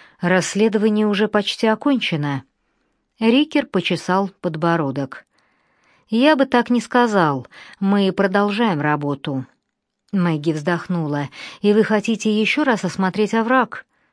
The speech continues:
"Не думаю. Мы прочесали его дважды, так что..." Он переступил с ноги на ногу. "Просто мне не нравятся некоторые нестыковки. А в этом деле, чем больше мы копаем,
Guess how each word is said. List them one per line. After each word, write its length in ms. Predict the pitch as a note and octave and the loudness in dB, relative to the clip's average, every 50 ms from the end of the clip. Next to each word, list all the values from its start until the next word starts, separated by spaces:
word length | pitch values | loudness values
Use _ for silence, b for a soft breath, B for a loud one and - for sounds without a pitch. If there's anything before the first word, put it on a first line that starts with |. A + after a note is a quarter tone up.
| _ _ _ - | _ _ _ -4
"Не 200 | G#3+ A3 A#3 A#3+ | 0 2 2 2
думаю. 560 | G3 E3 D#3 C#3 C3+ C3+ C#3 C#3+ C#3+ C#3 C3 - B B B B B B | 2 2 0 0 0 -2 -2 -2 -2 -4 -6 -8 B B B B B B
Мы 280 | G#3 G3+ A3 A3 G#3+ | 0 2 4 2 2
прочесали 640 | G#3 A3 G#3 G3 - A3+ G3+ - - A#3 A3 G#3+ G#3+ | 2 2 0 0 0 -2 -2 0 0 2 4 4 4
его 260 | G#3+ G#3 G#3+ G#3 G#3+ | 4 2 2 0 0
дважды, 560 | G3 G#3 A3 C#4 D4 C#4+ B3 F#3+ D#3 D#3+ D#3+ | 0 0 0 2 2 2 0 0 0 -2 -2
так 340 | D#3 - A3 A#3 A#3+ A#3+ - | -2 0 0 0 0 -2 -4
что..." 520 | - - - - A#3 A3+ A3+ A3 A3 G3 - b b b b b b b | -8 -6 -4 -2 0 2 2 2 0 -2 -4 b b b b b b b
Он 260 | b A3 A3 G#3+ G3+ - | b 0 0 2 0 0
переступил 720 | - G#3 F3+ F3 E3 - - F#3+ E3 - - G#3 G3 F3+ | 2 2 2 2 0 -2 -2 -4 -2 -2 0 0 0 0
с 120 | - - | -2 -4
ноги 360 | F#3 F3 D#3+ D#3+ D3+ E3 F3 E3+ | -4 -4 -4 -4 -4 -2 -2 -2
на 220 | F3 F#3 F3 D3 | -2 -2 -2 -2
ногу. 460 | C3 C3+ C3+ C3+ C#3 D3 D3 C3+ A#2 B B B B B B B B B - | -2 -4 -6 -6 -6 -6 -6 -6 -8 B B B B B B B B B -4
"Просто 840 | - G#3+ B3+ C#4 C#4 C4+ - - _ - B3 A#3+ A#3 A3+ A3+ G3+ - _ _ _ _ _ - | 0 2 2 2 0 -2 -8 -8 _ 0 0 2 2 0 -2 -4 -6 _ _ _ _ _ -6
мне 400 | F3+ F3 F3+ G3+ A3 A#3 B3 A#3+ | -2 0 2 2 2 2 2 2
не 140 | A3+ A3+ | 2 2
нравятся 520 | A3 A3+ C4 C#4 C#4+ A#3 G#3 - - - G3 | 2 2 2 2 2 0 -4 -4 -2 -2 0
некоторые 560 | F#3+ G#3 A3+ A3 - G#3+ - G3+ G3 G3+ G#3 | 0 0 -2 -2 -2 -2 0 2 2 2 2
нестыковки. 960 | F#3+ F#3+ F#3+ - - - B3 A#3 - - D3 - - - - E3+ D3+ C#3 C3+ - _ _ _ _ _ _ _ _ _ _ _ _ _ _ _ | 2 0 -2 -4 -2 -2 -4 -2 -2 -4 -6 -6 -8 -10 -4 -4 -4 -4 -4 -8 _ _ _ _ _ _ _ _ _ _ _ _ _ _ _
А 220 | - G#3+ F#3+ F#3+ F#3+ | -2 0 0 2 2
в 40 | |
этом 300 | A#3+ C4 C4 C4 A#3 A3+ | 2 4 4 4 2 2
деле, 320 | F#3+ G#3+ C4 C4+ A#3 G#3+ G3 | 2 2 2 2 2 0 -2
чем 280 | - - A3 G3 F#3+ | -2 -2 -2 0 0
больше 340 | F#3 A#3+ B3+ A#3 - - G#3+ | 2 2 2 2 2 0 -2
мы 140 | G3+ G3+ G3+ | -2 -2 0
копаем, 640 | - A#3 A3+ A3+ - D#4 D#4+ C#4 G3+ D#3 C#3 C3+ | 0 0 0 2 2 2 2 2 2 0 -2 -4